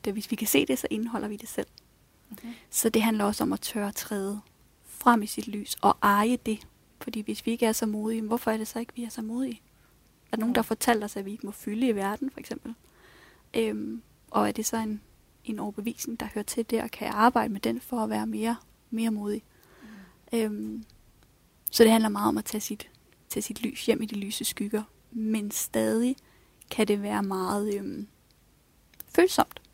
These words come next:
Speaker 1: Øhm, og skyggearbejde er en, det dybeste psykologiske arbejde, vi går i som,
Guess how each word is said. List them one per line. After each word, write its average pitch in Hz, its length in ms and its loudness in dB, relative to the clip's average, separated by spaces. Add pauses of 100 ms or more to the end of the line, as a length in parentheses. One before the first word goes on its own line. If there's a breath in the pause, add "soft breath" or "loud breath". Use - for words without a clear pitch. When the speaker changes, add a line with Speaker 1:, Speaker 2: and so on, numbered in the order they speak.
(280)
Speaker 1:
Øhm, 214 400 -4 (640 soft breath)
og 220 100 0
skyggearbejde 208 640 2
er 214 80 -2
en, 202 300 -4 (360)
det - 160 2
dybeste 262 500 8
psykologiske - 560 0
arbejde, 196 300 -4
vi 220 60 -8
går - 240 -2
i 196 60 -4
som, 208 260 -8